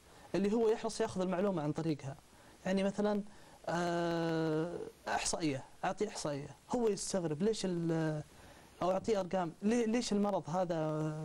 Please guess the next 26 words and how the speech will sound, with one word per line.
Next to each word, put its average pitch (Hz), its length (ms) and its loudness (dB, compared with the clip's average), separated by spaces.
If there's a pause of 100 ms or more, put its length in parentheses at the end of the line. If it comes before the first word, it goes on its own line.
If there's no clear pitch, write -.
(140)
موجود 180 460 2
عندنا 170 300 0
هنا 185 140 2
في 170 100 -6
المنطقة؟ 156 420 0 (400)
فأنا 247 220 0
مجرد 240 380 2
ما 226 80 2
أعطي 208 160 0
الشخص 196 340 -2
مفتاح، 143 480 -2 (280)
هو 269 120 2
راح 233 160 -2
يحرص 208 320 -4
على 165 80 0
المعلومة 165 360 2
ياخذها. 139 440 -2 (500)
فبالأشياء 202 1300 2
الطبية، 143 440 -2
أو 135 140 -2
اللي 147 240 0
جينا 180 220 0
نتكلم 160 380 -2
عن 139 80 -2
شيء 180 200 -2
طبي، 151 400 0